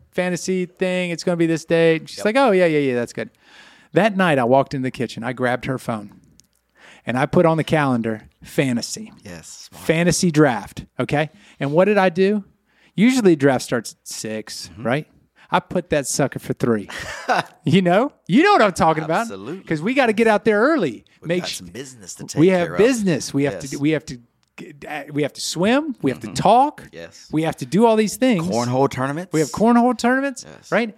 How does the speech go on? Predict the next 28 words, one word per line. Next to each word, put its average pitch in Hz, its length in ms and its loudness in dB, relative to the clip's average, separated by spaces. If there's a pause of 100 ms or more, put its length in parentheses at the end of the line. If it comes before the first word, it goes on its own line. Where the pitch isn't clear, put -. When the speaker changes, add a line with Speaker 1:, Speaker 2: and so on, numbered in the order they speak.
(140)
Speaker 1:
And 165 180 -2
so 202 300 4
I 233 180 2
did 269 160 -2
not 196 260 -2
wanna 170 200 -2
be, 131 480 0 (480)
you 143 100 -2
know, 104 280 -8 (840)
I 196 120 0
didn't 302 140 -2
wanna 262 160 2
be 220 340 0
handcuffed 202 720 -2
for 139 80 -4
that. 107 220 -10
Speaker 2:
Sure. - 260 -14 (1040)
Speaker 1:
Yesterday, 175 680 0
Miss 165 240 -2
Eimer 175 340 0
picks 180 220 0
up 170 140 2
her 165 80 0
phone 214 320 0
and 160 100 -4
she - 140 -8
goes, 135 280 -2 (140)
"Oh, 320 320 2